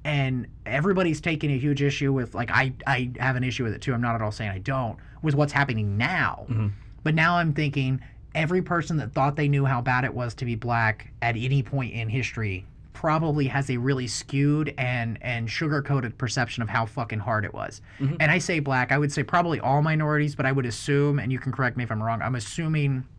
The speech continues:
Speaker 1: that's probably the hardest.
Speaker 2: Mm-hmm.
Speaker 1: And the lighter your skin gets, the easier it becomes. So I'm
Speaker 2: Well,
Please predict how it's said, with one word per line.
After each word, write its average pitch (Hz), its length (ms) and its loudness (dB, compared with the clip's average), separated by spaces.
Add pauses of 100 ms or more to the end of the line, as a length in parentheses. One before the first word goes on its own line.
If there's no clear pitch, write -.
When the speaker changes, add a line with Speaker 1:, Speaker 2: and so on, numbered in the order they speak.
(920)
Speaker 1:
that's 127 180 2
probably 143 360 4
the 117 120 0
hardest. 143 520 2 (220)
Speaker 2:
Mm-hmm. 120 180 4 (260)
Speaker 1:
And 147 180 4
the 135 60 4
lighter 139 360 6
your 135 160 6
skin 120 320 0
gets, - 420 -2 (160)
the 120 80 -2
easier 110 340 -2
it 95 60 -4
becomes. 95 320 -8
So 104 260 -2
I'm 117 380 0
Speaker 2:
Well, - 100 -10